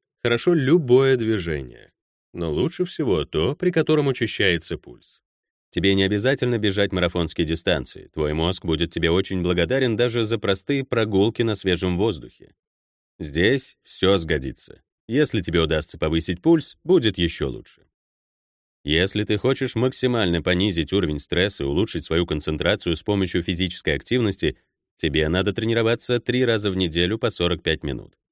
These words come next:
И лучше, если ты при этом немного запыхаешься и вспотеешь.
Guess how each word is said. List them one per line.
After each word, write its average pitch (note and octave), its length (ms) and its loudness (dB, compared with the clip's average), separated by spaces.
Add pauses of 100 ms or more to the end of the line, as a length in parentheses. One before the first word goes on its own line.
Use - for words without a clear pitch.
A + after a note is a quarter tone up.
(460)
И F#2+ 120 2
лучше, E2 460 0
если D2+ 360 -2
ты B2 160 0
при C#3 140 0
этом C#3 400 -2
немного D3+ 420 2
запыхаешься A#2 960 -2 (200)
и - 120 0
вспотеешь. - 720 -4